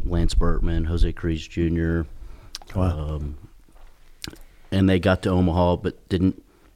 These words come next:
Speaker 1: weren't able to win it all. Anyway, we did, won the national championship two thousand three, my junior year. We had four guys get drafted in the first round. So as a result of that, there was a lot of scouts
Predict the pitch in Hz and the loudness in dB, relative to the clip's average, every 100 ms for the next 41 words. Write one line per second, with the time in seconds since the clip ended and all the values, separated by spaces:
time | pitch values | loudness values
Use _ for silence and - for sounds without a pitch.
0 | - 90 95 92 82 - 87 92 82 85 | -10 -2 0 2 0 -2 0 2 2 2
1 | 95 85 82 82 - - - 101 110 92 | 2 0 -2 -4 -10 -12 -2 2 2 2
2 | 95 92 95 87 90 - 90 - 92 87 | 2 2 2 2 0 -2 -4 -2 -2 -4
3 | - - 98 90 85 82 85 85 82 78 | -6 -6 -2 0 0 -2 0 2 2 0
4 | 82 82 82 80 82 - - - - - | 0 0 2 2 0 -4 -16 -20 -20 -20
5 | - - - - - - - 87 82 - | -20 -20 -20 -20 -20 -16 -4 -4 -2 0
6 | 101 101 101 95 92 - - - 92 92 | 2 4 4 2 -2 -16 -20 -6 0 0
7 | - 82 90 87 87 85 - 90 - 87 | 0 -2 -2 -2 -2 -4 -2 -2 0 0
8 | 87 87 - 85 73 82 82 80 120 - | 0 0 0 0 0 0 0 2 2 0
9 | 82 82 - 87 92 82 - 90 87 90 | -2 -2 -4 -2 0 0 -2 -2 0 -2
10 | - - | -6 -12